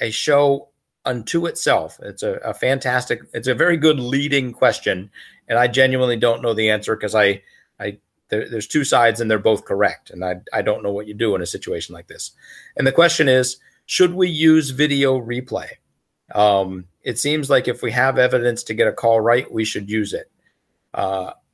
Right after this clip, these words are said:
I will agree with that entirely. It seems like if we have video evidence, we should use it. Uh, and in my opinion,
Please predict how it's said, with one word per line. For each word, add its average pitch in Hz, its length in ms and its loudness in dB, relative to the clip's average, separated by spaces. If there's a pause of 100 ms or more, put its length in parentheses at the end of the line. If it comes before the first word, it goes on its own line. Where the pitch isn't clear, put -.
(200)
I 127 100 2
will 139 160 2
agree 151 260 4
with 143 140 2
that 139 200 4
entirely. 120 540 2
It 107 100 -6
seems 123 300 -4
like 117 180 2
if 120 140 -6
we 117 120 -2
have 117 360 -2
video 120 260 0
evidence, 127 540 -2 (200)
we 123 200 -4
should 135 260 -2
use 139 240 -2
it. 85 180 -10 (520)
Uh, 90 380 -10 (640)
and 120 520 2 (920)
in 135 140 2
my 131 140 6
opinion, 131 680 2